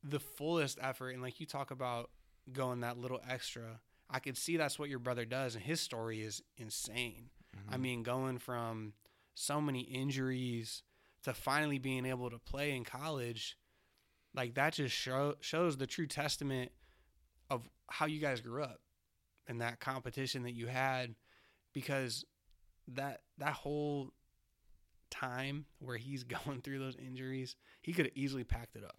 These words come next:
Speaker 2: Mm-hmm.
Speaker 1: He could have easily said, "Yo, I'm done. I'm good." But maybe he, he was in his head going, "Yo, Luke just played four years. Yo, my brother just run, ran the Denver Marathon.
Speaker 2: <laughs>
Speaker 1: Yo, my other brother just ran a fifty K.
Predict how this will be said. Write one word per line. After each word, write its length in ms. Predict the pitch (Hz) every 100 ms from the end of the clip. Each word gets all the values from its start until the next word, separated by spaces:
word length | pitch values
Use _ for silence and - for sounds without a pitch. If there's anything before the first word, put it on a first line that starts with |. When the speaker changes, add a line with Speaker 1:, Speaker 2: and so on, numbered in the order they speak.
| - 101
Speaker 2:
Mm-hmm. 220 | 95 95
Speaker 1:
He 100 | 151
could 160 | 147 139
have 80 | 135
easily 280 | 143 139 131
said, 240 | 127 123
"Yo, 140 | 123
I'm 120 | 120 117
done. 240 | 123 120
I'm 120 | 113
good." 340 | 113 123 123 110 - - - -
But 100 | 139
maybe 320 | 147 175 190
he, 280 | 170 185 -
he 200 | - 160
was 140 | 175 165
in 80 | 165
his 140 | 151
head 200 | 156 151
going, 380 | 143 135 123 107 _ _ - -
"Yo, 160 | 127 139
Luke 360 | 107 123 175 -
just 220 | 117 -
played 240 | 123 113
four 200 | - 120
years. 460 | 113 113 139 - - _ _ _ _ _ _ - - -
Yo, 100 | 117
my 160 | 117 131
brother 320 | 117 135 151
just 220 | 127 123 123
run, 340 | 127 123 123 -
ran 200 | 131 131
the 80 | 123
Denver 360 | 110 120 135 113
Marathon. 540 | 120 135 117 113 120 - - -
Speaker 2:
<laughs> 380 | 175 135 -
Speaker 1:
Yo, 100 | 143 143
my 140 | 135 -
other 260 | 151 170
brother 340 | 135 139 139 135
just 200 | 135 127
ran 220 | 131 135
a 60 | 120
fifty 340 | 151 147 127
K. 400 | - 160 131